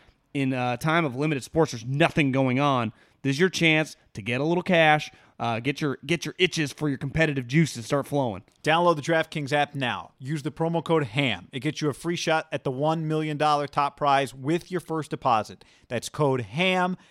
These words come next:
Speaker 2: Get a free shot at the one million dollars with your first deposit only at DraftKings. Plus, you also want to join our game. Minimum five dollar deposit required. Deposit requires a twenty-five time playthrough.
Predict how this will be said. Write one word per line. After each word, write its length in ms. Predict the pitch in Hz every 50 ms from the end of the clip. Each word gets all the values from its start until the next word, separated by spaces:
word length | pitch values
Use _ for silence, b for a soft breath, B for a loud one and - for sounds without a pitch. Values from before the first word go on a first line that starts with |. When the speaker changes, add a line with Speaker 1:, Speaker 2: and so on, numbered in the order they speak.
| b b b
Speaker 2:
Get 140 | - 147 123
a 60 | 117
free 340 | - - - - 170 190 202
shot 380 | - - - 156 151 156 147 135
at 100 | 120 -
the 80 | 117
one 260 | 110 113 131 156 175
million 280 | 180 175 170 175 170 165
dollars 400 | 151 147 143 143 147 143 135 -
with 120 | 131 120
your 80 | - 113
first 260 | - - 151 170 - -
deposit 440 | - - 139 131 127 120 127 120 b b b b b b _ -
only 380 | 175 190 208 214 202 208 196 156
at 80 | 123
DraftKings. 640 | - 135 139 147 156 156 - - - 160 156 147 - - _
Plus, 320 | - 180 190 196 180 -
you 80 | 170 151
also 460 | 139 143 170 - 190 214 - - 185
want 240 | 160 156 156 143 135
to 40 | 131
join 280 | 117 139 135 131 127
our 100 | 117 110
game. 380 | 107 107 156 165 165 165 160 151 b b b b b b
Minimum 340 | 147 170 185 185 165 147 127
five 260 | - 160 160 165 143
dollar 240 | 151 151 151 151 143
deposit 380 | 131 120 135 143 139 123 117
required. 420 | 107 110 - - 156 160 160 156 135
Deposit 380 | 120 - 135 139 139 127 135
requires 400 | 127 117 - - 143 139 135 123
a 40 | 117
twenty-five 560 | - - 143 143 143 131 - 143 135 131 123
time 220 | - 135 123 120 110
playthrough. 480 | - 170 185 190 - 180 180 175 156